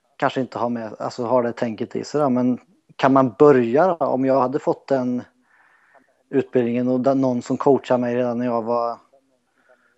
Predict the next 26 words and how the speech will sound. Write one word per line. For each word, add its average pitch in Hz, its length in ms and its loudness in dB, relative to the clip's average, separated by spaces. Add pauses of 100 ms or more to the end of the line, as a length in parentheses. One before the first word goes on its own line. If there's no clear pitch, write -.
(340)
ja, - 200 -12 (560)
tio, 147 420 2
säger 147 220 6
vi 123 60 2
då. 117 120 -4 (440)
Alltså, - 340 -4
det 135 100 2
vet 160 60 8
jag 143 120 6
till 135 80 2
exempel 131 280 2
om 127 60 2
man 135 120 2
tar 135 140 6
Marcus 131 400 2
Kinnhult 147 540 -4
nu, 139 120 2
som 131 160 -4
det 127 80 2
går 123 100 -2
väldigt 117 220 2
bra 117 160 -2
för. 117 120 -12
Han 123 140 -6
har 151 80 0
ju, 143 140 2